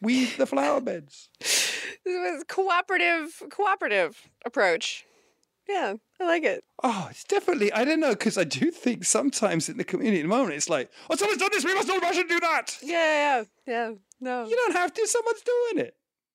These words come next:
Speaker 1: Someone's doing it already. You can relax. I know it's not entirely like that, bec-, and it's frustrating when you're on the cusp of doing something and someone else does it for you. But,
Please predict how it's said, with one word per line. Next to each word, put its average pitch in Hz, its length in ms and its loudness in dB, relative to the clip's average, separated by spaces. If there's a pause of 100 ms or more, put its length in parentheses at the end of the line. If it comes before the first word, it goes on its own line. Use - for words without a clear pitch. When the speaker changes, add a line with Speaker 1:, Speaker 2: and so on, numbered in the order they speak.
(460)
Speaker 1:
Someone's 339 360 -2
doing 349 280 0
it 269 140 0
already. 185 480 0 (580)
You 277 140 -2
can 320 180 0
relax. 233 460 0 (100)
I 160 120 2
know 170 160 2
it's 139 200 -2
not 107 220 -4 (180)
entirely 123 520 2
like 110 240 -4
that, 117 240 -6
bec-, - 180 -10
and 127 180 -6
it's - 160 -10
frustrating 113 680 -8
when 117 160 -10
you're 117 160 -6
on 113 80 -8
the 117 80 -8
cusp - 260 -4
of 127 80 -10
doing 113 220 -4
something 113 240 -4
and 110 100 -6
someone 107 240 -4
else 104 160 -8
does 110 160 -6
it - 140 -10
for 117 180 -6
you. 107 180 -6
But, - 200 -4